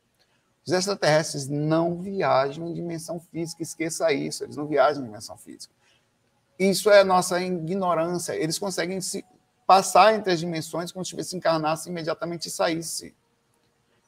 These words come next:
Nós não sabemos fazer isso. Então, só daí a gente já se sente um nada. O cara vem não sei aonde,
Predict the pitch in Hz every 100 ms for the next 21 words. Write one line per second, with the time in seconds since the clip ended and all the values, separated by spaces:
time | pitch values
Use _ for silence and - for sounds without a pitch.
0 | - 135 127 - 147 147 139 107 165 175
1 | 120 127 113 90 - - _ _ _ -
2 | 117 160 - - 220 247 214 180 202 202
3 | 196 190 180 170 170 160 160 156 151 131
4 | 143 160 175 190 175 202 180 196 226 247